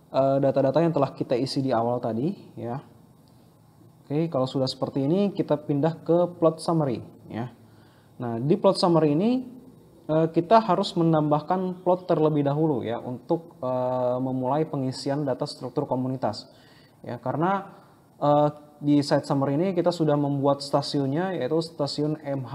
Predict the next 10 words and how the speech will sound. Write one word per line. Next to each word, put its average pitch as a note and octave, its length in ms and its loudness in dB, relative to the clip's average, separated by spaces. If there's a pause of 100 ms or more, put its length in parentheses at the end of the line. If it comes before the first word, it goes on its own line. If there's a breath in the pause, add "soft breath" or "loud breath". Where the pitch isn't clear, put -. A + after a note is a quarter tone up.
(140)
K C#3+ 60 0 (120)
M. B2+ 240 -2 (1040 loud breath)
Nah, A#2+ 160 -6
di C#3+ 320 -2
status D#3+ 320 4
stasiun D3+ 400 0
untuk D3+ 400 -4
pengamatan C#3+ 720 -2
ekosistem C#3+ 480 -4
mangrove D3 400 0